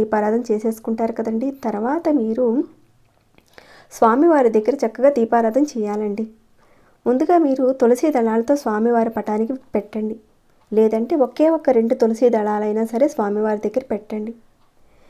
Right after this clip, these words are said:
ఇక స్వామివారి ముందు ఆవునేతితో దీపారాధన చేయండి.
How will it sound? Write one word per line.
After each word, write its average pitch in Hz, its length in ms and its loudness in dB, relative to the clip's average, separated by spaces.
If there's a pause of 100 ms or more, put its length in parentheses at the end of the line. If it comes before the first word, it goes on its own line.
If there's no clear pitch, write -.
(680)
ఇక 339 160 4 (100)
స్వామివారి 302 560 4
ముందు 285 200 0 (220)
ఆవునేతితో 247 480 2 (100)
దీపారాధన 214 540 -2
చేయండి. 220 340 -6